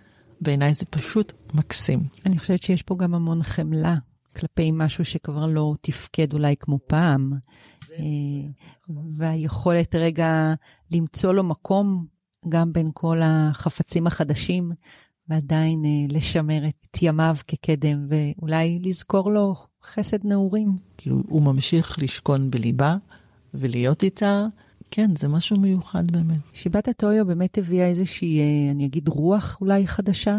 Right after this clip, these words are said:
Speaker 2: ככה בכל נושא הכתיבה של הגיל המבוגר, כי גם הכתיבה שלה היא מאוד פשוטה לכאורה,
Speaker 1: מהמם.
Speaker 2: זאת אומרת, אין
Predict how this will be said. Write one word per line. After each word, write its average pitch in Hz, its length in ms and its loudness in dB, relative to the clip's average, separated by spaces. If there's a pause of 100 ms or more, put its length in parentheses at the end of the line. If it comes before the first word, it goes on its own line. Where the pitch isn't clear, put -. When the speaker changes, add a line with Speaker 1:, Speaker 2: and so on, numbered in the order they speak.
(120)
Speaker 2:
ככה - 240 -6
בכל 160 260 -2
נושא 170 300 0
הכתיבה 165 560 -2 (500)
של 165 180 -2
הגיל 165 240 2
המבוגר, 165 600 0 (120)
כי 175 200 -4
גם 196 440 2
הכתיבה 180 360 -2
שלה 190 340 2 (360)
היא 180 160 -2
מאוד 190 400 -4
פשוטה 180 680 -4
לכאורה, 185 460 0 (280)
Speaker 1:
מהמם. 165 120 6
Speaker 2:
זאת 156 120 4
אומרת, 165 280 -2
אין 180 300 0